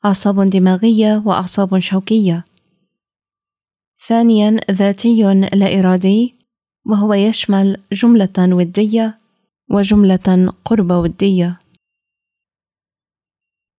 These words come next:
الفقرة الأولى، الجهاز العصبي الجسمي الإرادي.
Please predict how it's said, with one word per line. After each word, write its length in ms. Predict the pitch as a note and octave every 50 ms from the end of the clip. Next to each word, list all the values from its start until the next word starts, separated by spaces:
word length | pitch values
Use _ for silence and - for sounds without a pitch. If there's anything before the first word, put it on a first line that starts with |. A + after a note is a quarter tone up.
| _ _ _ _ _ -
الفقرة 520 | G#3+ - - G#3 G#3 - B3+ B3+ B3+ A#3+ - -
الأولى، 520 | F#3+ - - G#3 G#3+ G#3+ A3 A#3 B3+ C#4 - _ _ _ -
الجهاز 480 | G#3 G3 - G#3+ G3 G3+ G#3+ G#3+ G3 G3+
العصبي 640 | F#3+ F#3+ G3 F#3+ - - F#3+ F#3 G#3 G#3+ G#3+ A3
الجسمي 540 | G#3 F#3+ F#3+ F#3+ - - - A3 A3+ A3 G#3
الإرادي. 720 | F#3+ F3 - F#3+ F#3 F#3 F#3 F#3 - G#3+ G3+ F#3 F3 F3